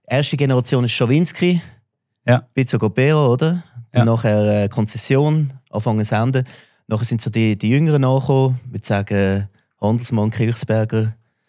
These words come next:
Speaker 1: Peretz.
Speaker 2: Stimmt.
Speaker 1: Und
Speaker 2: Ja gut,
Speaker 1: wie sie
Speaker 2: und nachher
Speaker 1: geheißen
Speaker 2: hat's
Speaker 1: haben.
Speaker 2: noch Karasek Hässig gegeben.
Speaker 1: Stimmt, eben.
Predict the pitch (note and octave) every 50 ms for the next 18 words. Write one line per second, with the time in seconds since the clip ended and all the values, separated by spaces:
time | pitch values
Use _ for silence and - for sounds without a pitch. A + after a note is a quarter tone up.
0 | _ _ _ _ _ _ _ - A2 G#2+ A#2+ B2+ A#2+ A#2+ A#2 A#2+ A#2 A2 G#2 G2
1 | - _ - - _ _ _ _ _ _ _ _ _ _ - - _ _ _ _
2 | _ _ _ _ - _ - A2 - - F#3 F3+ D#3+ E3 - - A2 E3 E3 A2
3 | G#2 A2 D3 C#3+ C3+ C3+ C3 - _ _ _ _ _ _ _ - - - D3 D3
4 | D3 - D3+ C3+ - - - C3 C#3 D3+ D3+ - - F3 E3+ - _ - E3 E3
5 | E3+ F3+ A#2+ B2 B2 G#2+ - - B2+ B2+ A#2 F#2+ F#2+